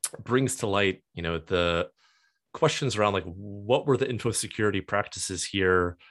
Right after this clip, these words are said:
you know, that allowed this to happen? Um, a-, and I haven't seen any sort of additional details on, on the mechanics of how that worked, but I just, I just could not believe the attack vector to steal six hundred and twenty-five million dollars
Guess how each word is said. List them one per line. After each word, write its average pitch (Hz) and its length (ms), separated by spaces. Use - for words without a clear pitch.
you 95 60
know, 95 120
that 95 160
allowed 92 480
this 92 200
to 85 100
happen? 90 640
Um, 87 580
a-, - 60
and 95 280
I 95 60
haven't 135 240
seen 117 200
any 95 220
sort 92 200
of 80 120
additional 92 520
details 87 580
on, 82 340
on 87 160
the 82 80
mechanics 90 600
of 82 80
how 95 200
that 82 240
worked, 87 300
but 90 100
I 87 100
just, 87 200
I 104 140
just 95 280
could 117 280
not 101 240
believe 90 600
the 85 400
attack - 400
vector 90 640
to 101 100
steal 90 380
six - 380
hundred 113 260
and 98 140
twenty-five 92 500
million 90 280
dollars 80 680